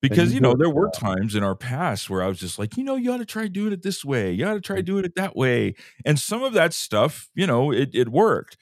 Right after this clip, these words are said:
Speaker 1: Mm.
Speaker 2: And other times when I tried to get the movie in a direction I thought would be interesting to try, it was a train wreck.
Speaker 1: Yeah.
Speaker 2: You know, it was 'cause it wasn't you, you know?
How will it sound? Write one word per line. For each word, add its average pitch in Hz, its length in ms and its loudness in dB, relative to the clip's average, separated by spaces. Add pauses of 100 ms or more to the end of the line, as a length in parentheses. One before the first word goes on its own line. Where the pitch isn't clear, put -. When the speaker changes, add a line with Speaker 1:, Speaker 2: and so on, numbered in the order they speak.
(320)
Speaker 1:
Mm. 98 100 -2
Speaker 2:
And 123 100 2
other 214 240 2
times 117 540 0
when 120 160 0
I 131 100 2
tried 160 360 -2
to 123 80 0
get 120 320 -4
the 117 60 -6
movie 147 320 2
in 135 60 0
a 113 60 -2
direction 120 340 0
I 104 80 0
thought 123 400 -4
would 98 200 -4
be 107 100 -2
interesting 113 480 -4
to 85 60 -8
try, 127 540 0 (300)
it 113 80 4
was 117 140 2
a 107 60 0
train 180 320 0
wreck. 90 320 -4 (240)
Speaker 1:
Yeah. 87 340 -4
Speaker 2:
You 113 120 2
know, 123 180 4
it - 20 2
was 123 160 2
'cause 127 200 2
it 131 80 4
wasn't 123 300 2
you, 185 420 0 (360)
you 104 120 0
know? 127 340 0